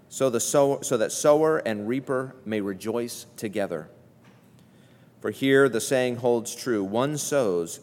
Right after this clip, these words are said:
and another reaps.' I sent you to reap that for which you did not labor. Others have labored, and you have entered into their labor."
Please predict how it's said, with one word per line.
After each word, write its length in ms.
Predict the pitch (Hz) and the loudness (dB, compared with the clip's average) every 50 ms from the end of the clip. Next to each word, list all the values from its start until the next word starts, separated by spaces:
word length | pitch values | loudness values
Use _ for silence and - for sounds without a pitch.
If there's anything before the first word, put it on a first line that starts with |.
| - - | -6 -4
and 120 | 113 113 | -4 -2
another 340 | 113 110 117 117 107 107 101 | -2 -2 -2 -2 -2 -2 -2
reaps.' 540 | 104 110 95 76 - - - - - - - - _ _ _ _ _ - - - - - | -2 -6 -6 -8 -10 -14 -14 -14 -14 -16 -18 -20 _ _ _ _ _ -20 -20 -18 -4 0
I 140 | 104 120 131 | 2 2 2
sent 340 | - - 139 123 113 - | 2 0 -2 -2 -2 -4
you 80 | 131 123 | -6 -2
to 100 | - 117 | -2 -2
reap 340 | 104 104 117 127 135 135 - - | -2 -2 -2 -4 -4 -6 -8 -4
that 360 | 98 113 113 123 - - - | 0 0 2 2 0 -2 -2
for 120 | 139 123 | -2 0
which 240 | 117 123 123 120 - | 0 0 -2 -2 -4
you 80 | 123 117 | -4 -2
did 160 | 120 120 117 | -2 -2 -2
not 240 | 127 127 127 73 107 | 0 -2 -2 -2 -2
labor. 400 | 131 135 117 92 82 82 78 - - - - - | -4 -6 -4 -6 -6 -8 -8 -10 -18 -20 -4 4
Others 420 | 117 127 127 143 139 135 127 - | 4 6 8 8 8 6 6 4
have 220 | 135 127 120 110 | 2 2 2 2
labored, 480 | 117 127 143 170 160 - 92 95 101 113 | 2 2 2 2 0 0 0 0 0 -2
and 260 | - - 120 117 117 113 | -2 -2 -2 -2 -2 0
you 240 | 123 139 147 156 | 0 2 2 2
have 260 | 156 147 135 131 123 - - | 2 0 0 -2 -2 -4 -4
entered 360 | 135 139 131 151 147 139 - | -4 -4 -2 0 -2 -2 -2
into 420 | - 131 151 165 156 - 113 104 104 | -4 -6 -6 -6 -6 -6 -6 -6 -4
their 200 | 98 117 117 120 | -2 -2 -2 -2
labor." 440 | 117 123 131 131 107 90 82 76 | -2 -4 -6 -6 -6 -6 -8 -8